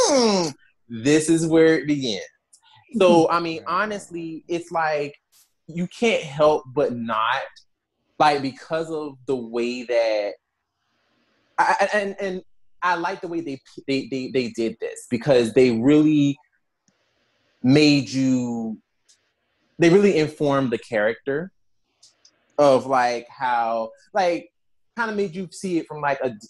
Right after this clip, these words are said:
Speaker 1: different point of view, points of views, because it was obvious that Kimberly was feeling some type of way about the fact that her best friend Trini is no longer there.
Speaker 2: Yeah.
Speaker 1: And apparently she's, like, the youngest one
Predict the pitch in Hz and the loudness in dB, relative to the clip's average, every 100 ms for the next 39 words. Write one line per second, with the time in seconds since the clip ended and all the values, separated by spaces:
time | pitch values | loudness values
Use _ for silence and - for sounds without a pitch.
0 | 113 110 156 160 143 - 139 131 117 113 | -16 -2 0 0 -2 0 0 0 -2 -2
1 | 113 - 147 135 110 110 113 160 - - | -4 -2 0 0 0 0 0 -2 -12 -20
2 | - - 165 185 160 175 170 165 185 185 | -20 0 4 4 6 6 4 4 4 2
3 | 160 151 143 - - 165 165 143 131 131 | -4 -2 -2 -2 -6 -10 -8 -8 -6 -6
4 | 117 - 123 117 113 147 123 120 123 113 | -6 -2 2 2 4 2 2 -2 -2 0
5 | 110 101 104 95 82 82 _ _ _ 117 | 0 0 0 0 -2 -10 _ _ _ 2
6 | 113 98 113 _ 117 104 95 117 104 95 | 2 0 -8 _ -4 -4 -6 -4 -4 -4
7 | 92 _ _ _ _ _ 131 107 117 110 | -6 _ _ _ _ _ -6 -2 -2 -2
8 | - 120 107 101 101 120 110 101 92 87 | -8 -8 -8 -8 -10 -8 -8 -6 -8 -6
9 | 90 85 78 71 - - _ _ _ _ | -6 -6 -10 -14 -18 -20 _ _ _ _
10 | _ _ _ - 151 127 143 131 123 123 | _ _ _ -18 -6 0 2 4 2 0
11 | 120 - 175 160 139 135 - 151 139 123 | -2 -6 -6 -6 -8 -14 -12 -8 -2 -2
12 | 101 110 104 110 120 127 123 120 123 135 | -2 -4 -4 -4 -6 -8 -8 -6 -6 -8